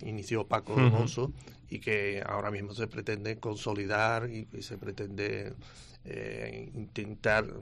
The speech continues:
Speaker 1: expandir de alguna manera lo más posible, ¿no? Pero vamos, sí, pero sin perder de vista que, que mientras tanto, mientras la persona se forma, mientras la persona se integra, eh, las necesidades están ahí.
Speaker 2: Claro.
Speaker 1: O sea, y al que le van a cortar la luz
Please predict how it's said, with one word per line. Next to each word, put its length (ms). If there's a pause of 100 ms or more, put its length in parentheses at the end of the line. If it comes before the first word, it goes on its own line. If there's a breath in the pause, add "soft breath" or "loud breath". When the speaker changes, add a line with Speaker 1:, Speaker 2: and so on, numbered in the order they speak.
(140)
Speaker 1:
expandir 580
de 100
alguna 260
manera 480 (200)
lo 200 (120)
más 160
posible, 540
¿no? 160 (580 loud breath)
Pero 640
vamos, 280
sí, 120 (100)
pero 200
sin 160
perder 300
de 80
vista 360 (220)
que, 320
que 600 (320)
mientras 420
tanto, 500 (240)
mientras 300
la 40
persona 420
se 160
forma, 340
mientras 260
la 80
persona 320
se 120
integra, 440 (540 loud breath)
eh, 340 (140)
las 140
necesidades 560
están 300
ahí. 260
Speaker 2:
Claro. 360
Speaker 1:
O 60
sea, 240
y 80
al 140
que 100
le 60
van 240
a 60
cortar 340
la 80
luz 280